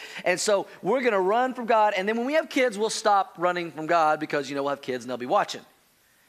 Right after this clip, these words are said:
Some of you may say, "Well, I'll stop running when this deal is done, 'cause it's a little bit iffy."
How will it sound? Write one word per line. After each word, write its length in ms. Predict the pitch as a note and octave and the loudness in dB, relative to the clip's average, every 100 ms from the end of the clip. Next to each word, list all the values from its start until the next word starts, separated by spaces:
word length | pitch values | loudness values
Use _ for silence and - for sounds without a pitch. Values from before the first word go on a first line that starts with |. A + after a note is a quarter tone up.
| _ _ _ _ _ _ _ _ | _ _ _ _ _ _ _ _
Some 160 | - G3+ | -2 0
of 80 | A3 | 0
you 100 | G3+ | 0
may 140 | G3 | 0
say, 120 | F3 | 0
"Well, 120 | F#3+ F3+ | 2 2
I'll 100 | G3+ | 2
stop 320 | - G#3+ F#3 | 2 2 2
running 300 | F#3+ F#3+ E3+ | -2 -2 -4
when 160 | D3+ | -2
this 400 | E3 F3+ - - - _ _ _ A#2 | -2 -2 -4 -8 -14 _ _ _ -6
deal 320 | F3 E3+ C3 | -2 0 -2
is 160 | G#2 | -8
done, 380 | G#2 G#2+ F2 - _ _ _ _ _ _ _ _ _ _ _ _ _ | -8 -10 -10 -16 _ _ _ _ _ _ _ _ _ _ _ _ _
'cause 160 | C3 A#2+ | -10 -10
it's 240 | A#2 - | -10 -12
a 40 | |
little 320 | C#4 C4 B3+ A3 | -8 -6 -6 -4
bit 400 | G3+ F#3 - G#3+ | -4 -4 -8 -16
iffy." 580 | E3 D3+ D3+ - D3+ | -14 -10 -10 -12 -18